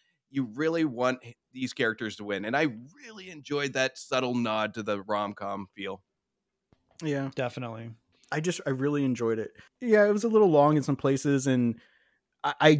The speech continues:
Speaker 2: don't think that the parent drama is nearly as interesting as he wants it to be.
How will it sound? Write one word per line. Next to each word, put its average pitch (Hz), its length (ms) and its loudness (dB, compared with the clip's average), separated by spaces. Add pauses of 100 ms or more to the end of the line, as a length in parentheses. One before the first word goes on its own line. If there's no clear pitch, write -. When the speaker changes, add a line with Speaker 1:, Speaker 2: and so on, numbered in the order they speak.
(140)
Speaker 2:
don't 156 340 6 (240)
think 139 380 2
that 131 360 2
the 120 640 2 (840)
parent 135 400 0
drama 127 400 2
is 120 260 0
nearly 120 380 0
as 110 120 -4
interesting 113 480 -4
as 107 200 -6
he 120 140 -2
wants 104 400 -4
it - 140 -14
to 135 120 -2
be. 135 280 -2